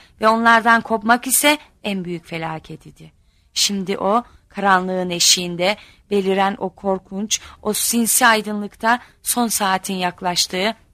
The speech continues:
ve onu yitireceğini anladığı anda yarar ve zararların, artı ve eksilerin bilançosunu yaparken hayatın önemini de çok iyi anlamış bulunuyordu.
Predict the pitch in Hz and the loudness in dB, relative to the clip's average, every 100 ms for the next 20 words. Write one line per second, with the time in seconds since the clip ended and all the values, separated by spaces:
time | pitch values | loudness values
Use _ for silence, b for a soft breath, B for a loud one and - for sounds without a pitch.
0 | - 196 - 196 208 - b _ 185 - | -8 -6 -4 -6 -6 -10 b _ -18 -10
1 | 196 196 196 185 190 - 185 180 180 202 | -6 -4 -2 -2 -4 -4 -4 -4 -6 0
2 | 254 240 240 262 B B B - 190 226 | 2 2 4 4 B B B -6 0 0
3 | 226 190 175 185 180 170 170 165 220 240 | 0 -2 -4 -2 0 0 -2 -2 -4 -6
4 | b b - 208 208 294 277 247 - - | b b 2 2 2 2 4 4 2 0
5 | 254 247 240 233 233 226 220 226 - 220 | 2 4 2 2 4 4 2 -6 -6 -2
6 | 220 214 233 254 277 294 b b b _ | -2 2 2 4 4 2 b b b _
7 | 196 196 196 208 - 185 180 180 208 233 | 0 2 2 -4 -6 -4 -4 -6 -6 -2
8 | 240 B B - 196 - 185 170 160 160 | -2 B B -14 -14 -8 -6 -4 -6 -6
9 | 156 - 165 160 156 156 143 151 | -6 -6 -8 -8 -6 -6 -6 -14